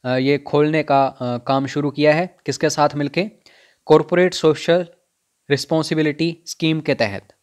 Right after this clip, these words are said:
तो चंडीगढ़ याद रखो। Recently, the Indian, uh, Railways has launched a one-stop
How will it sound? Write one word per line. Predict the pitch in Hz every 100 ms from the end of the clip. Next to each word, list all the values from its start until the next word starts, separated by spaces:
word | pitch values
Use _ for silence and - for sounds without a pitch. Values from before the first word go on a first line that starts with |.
| _ _
तो | 127 127 - _ -
चंडीगढ़ | 135 143 147 160 160
याद | 131 127 117
रखो। | - - 107 _ _ _ _ _ _ _ _ _ _ _ _ _ _
Recently, | 127 175 196 196 214 214 - 143
the | 135 175 -
Indian, | 165 185 190 196 202 202 -
uh, | 139 135
Railways | 143 160 165 180 170
has | 156 156 160
launched | 156 147 170 165 160
a | 160 147 143
one-stop | 131 170 190 170 - - 160